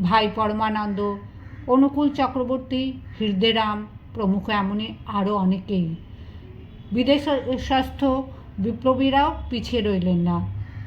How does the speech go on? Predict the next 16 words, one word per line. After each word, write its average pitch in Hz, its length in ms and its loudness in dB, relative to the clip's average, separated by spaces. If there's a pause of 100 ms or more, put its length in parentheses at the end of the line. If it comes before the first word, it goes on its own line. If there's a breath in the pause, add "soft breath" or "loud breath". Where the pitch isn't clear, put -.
আমেরিকা 226 420 4
থেকে 226 240 -2
ছুটে 233 260 -4
এলেন 233 300 -2 (300)
গদর 214 400 0
পার্টির 220 400 0
প্রাণ 220 260 2
সম্পদে 208 500 -4
ভরপুর 208 440 -2
শিখ 226 500 0
যুবক 214 420 0 (260)
কর্তার 196 460 2
সিং। 180 440 0 (600 loud breath)
একাই 254 380 4
এলেন 294 260 0
না, 175 320 0